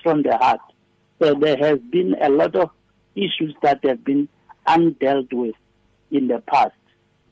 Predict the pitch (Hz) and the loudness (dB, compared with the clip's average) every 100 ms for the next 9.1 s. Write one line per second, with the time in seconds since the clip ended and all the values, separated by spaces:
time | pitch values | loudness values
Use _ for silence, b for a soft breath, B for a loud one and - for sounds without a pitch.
0 | _ _ _ _ _ 147 143 110 143 151 | _ _ _ _ _ 0 0 0 0 0
1 | - 147 139 - 151 - 151 170 165 151 | 0 -4 -4 -6 -8 -6 0 0 2 0
2 | 147 143 143 143 147 127 131 131 123 123 | 0 0 -2 0 0 0 -4 -6 -4 -6
3 | 127 - 175 165 139 123 - _ _ _ | -6 -2 -2 0 -4 -6 -10 _ _ _
4 | _ - 135 180 202 185 120 127 131 _ | _ -4 2 2 0 -4 -2 -4 -4 _
5 | _ _ _ - - - _ _ - 165 | _ _ _ -16 -14 -14 _ _ -6 -2
6 | 156 151 139 - 156 127 131 190 175 - | 2 2 0 -2 0 0 2 2 0 -6
7 | - - 147 131 143 147 147 - - 214 | -16 -4 0 0 0 0 0 -2 -4 -4
8 | 170 135 110 - 143 127 156 151 143 135 | 0 -2 -2 -4 -2 -2 0 0 0 -2